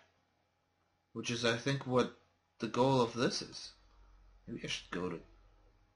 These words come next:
Sweden to Denmark. No, they're gonna,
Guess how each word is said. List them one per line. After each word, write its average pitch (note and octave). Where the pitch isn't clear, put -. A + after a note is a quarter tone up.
Sweden G#2+
to E2+
Denmark. -
No, F#2
they're G#2+
gonna, G#2